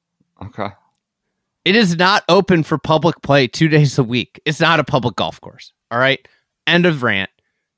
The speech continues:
Speaker 1: Okay.
Speaker 2: Embarrassing. Embarrassing for the photo pirates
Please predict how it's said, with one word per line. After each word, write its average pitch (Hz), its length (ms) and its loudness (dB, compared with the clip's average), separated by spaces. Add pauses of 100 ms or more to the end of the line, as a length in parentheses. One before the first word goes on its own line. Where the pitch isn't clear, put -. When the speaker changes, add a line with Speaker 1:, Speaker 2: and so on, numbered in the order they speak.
(160)
Speaker 1:
Okay. 160 160 -6
Speaker 2:
Embarrassing. 151 680 2
Embarrassing 131 1000 -2
for 139 160 -6
the 127 80 -4
photo 123 340 0
pirates 98 640 -4